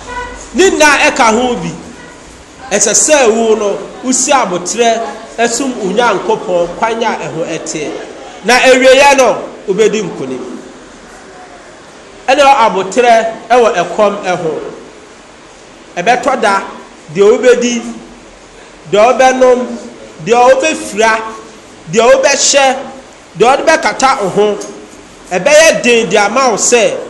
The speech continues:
wobɛnya saa nneɛma yi nyinaa. Hia, wobɛkɔ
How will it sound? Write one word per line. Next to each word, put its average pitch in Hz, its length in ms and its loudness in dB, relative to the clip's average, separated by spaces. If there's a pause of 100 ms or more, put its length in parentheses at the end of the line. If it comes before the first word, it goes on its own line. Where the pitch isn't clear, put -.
(500)
wobɛnya 294 440 0
saa 269 300 2
nneɛma 247 280 2
yi 247 300 2
nyinaa. 165 580 -4 (760)
Hia, 269 520 2 (600)
wobɛkɔ 277 360 2